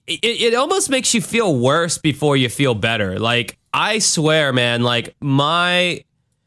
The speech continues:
my anxiety went from, like, pretty annoyingly bad to, like, really bad, to where I was, like, borderline panic attack, if not having a panic attack almost daily. And I'm like, "What the fuck?" I,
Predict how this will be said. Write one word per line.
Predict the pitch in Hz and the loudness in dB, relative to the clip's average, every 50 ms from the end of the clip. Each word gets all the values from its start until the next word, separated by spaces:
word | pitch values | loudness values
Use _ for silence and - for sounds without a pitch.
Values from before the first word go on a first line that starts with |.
| _ - | _ -2
my | 135 143 175 202 | -2 0 0 0
anxiety | 214 190 165 208 202 190 180 175 | 0 0 0 0 0 0 0 0
went | 170 180 143 | 0 0 0
from, | - 185 165 | -2 0 0
like, | 160 151 143 139 117 - - _ _ _ _ _ _ - | 2 2 0 0 -4 -6 -14 _ _ _ _ _ _ -18
pretty | - - - 180 185 180 180 180 180 175 175 156 | -10 -4 -2 0 0 2 2 0 0 0 0 0
annoyingly | 120 151 147 147 147 156 160 160 156 151 156 151 143 131 - - _ _ _ _ _ | 0 2 2 2 2 2 2 2 2 2 2 2 0 -2 -4 -8 _ _ _ _ _
bad | 135 123 127 135 139 143 147 151 156 156 151 - _ _ _ _ _ | -2 0 0 0 -2 -2 -2 -2 -2 -4 -4 -6 _ _ _ _ _
to, | - - 180 175 | -2 0 2 2
like, | 160 151 143 139 135 131 123 - - - - _ _ _ _ _ _ _ _ _ _ _ | 2 2 2 0 0 -2 -2 -4 -8 -12 -14 _ _ _ _ _ _ _ _ _ _ _
really | 131 139 147 151 147 143 139 131 | 0 0 2 2 2 2 2 2
bad, | 123 123 123 120 117 113 110 110 110 - | 2 0 0 0 -2 -2 -2 -2 -2 -2
to | - 139 | 0 0
where | 131 127 | 2 2
I | 123 123 | 2 0
was, | 120 120 | 0 0
like, | 127 120 113 110 110 - - _ _ _ _ _ _ _ _ _ _ _ _ _ | 0 2 0 0 -2 -4 -10 _ _ _ _ _ _ _ _ _ _ _ _ _
borderline | - 117 - - 139 139 147 151 147 147 143 143 143 143 143 143 143 139 | -10 -6 -2 2 2 4 4 4 2 2 2 2 2 2 2 2 0 0
panic | 123 127 156 143 143 143 120 | 0 0 0 0 0 0 -2
attack, | 139 - - 156 139 135 127 - - | -4 -2 -2 0 0 -2 -4 -4 -2
if | 143 143 135 - | -2 -2 0 0
not | 143 139 135 135 139 139 135 | 0 0 2 2 0 -2 -2
having | 135 135 131 131 127 135 135 131 | -2 -2 -2 -2 0 0 0 0
a | 117 | 0
panic | 127 135 123 123 120 120 | 0 -2 -2 0 0 -2
attack | 120 - 143 127 123 120 131 | -2 -2 -2 -4 -4 -4 -2
almost | 127 123 120 113 101 110 | 0 0 0 0 0 0
daily. | 117 127 131 131 131 127 120 117 117 117 | 0 0 2 2 2 2 2 2 2 2
And | 117 120 | 2 2
I'm | 120 123 120 | 0 0 0
like, | 120 113 107 113 | 0 0 -2 -2
"What | 113 120 127 131 135 139 135 - | 0 0 2 2 0 -2 -4 -6
the | - 120 | -8 -8
fuck?" | - - 139 135 135 123 104 - - _ _ _ - | -6 -4 -2 -2 -2 -2 -4 -6 -10 _ _ _ -4
I, | 123 120 | -4 -4